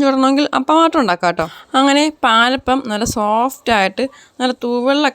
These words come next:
കളറിൽ പെർഫെക്റ്റ് ആയിട്ട് ഉണ്ടാക്കിയെടുത്തിട്ടുണ്ടേ. തേങ്ങ അരച്ച് കിട്ടുമ്പോൾ ഉണ്ടാവുന്ന അതേ ടേസ്റ്റ് തന്നെയാണ് നമ്മൾ അവൽ അരച്ച് ചേർക്കുമ്പോൾ കിട്ടുന്ന ടേസ്റ്റും കേട്ടോ. ഇപ്പോൾ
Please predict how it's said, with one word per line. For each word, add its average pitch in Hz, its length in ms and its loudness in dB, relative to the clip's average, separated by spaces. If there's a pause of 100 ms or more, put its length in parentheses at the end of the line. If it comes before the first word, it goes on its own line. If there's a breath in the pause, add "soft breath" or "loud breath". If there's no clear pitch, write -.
കളറിൽ 190 480 -2 (100)
പെർഫെക്റ്റ് 294 540 -2
ആയിട്ട് 190 280 -2 (300)
ഉണ്ടാക്കിയെടുത്തിട്ടുണ്ടേ. 190 800 -2 (340)
തേങ്ങ 208 400 2 (120)
അരച്ച് 247 260 -6
കിട്ടുമ്പോൾ 208 560 -2 (160)
ഉണ്ടാവുന്ന 185 400 -2 (100)
അതേ 175 220 -6 (100)
ടേസ്റ്റ് 160 400 -6
തന്നെയാണ് 190 440 -2 (480 loud breath)
നമ്മൾ 247 260 0
അവൽ 254 240 0
അരച്ച് 226 240 -4
ചേർക്കുമ്പോൾ 202 360 -4
കിട്ടുന്ന 190 300 -4
ടേസ്റ്റും 170 400 -4
കേട്ടോ. 156 180 0 (460 soft breath)
ഇപ്പോൾ 220 180 -10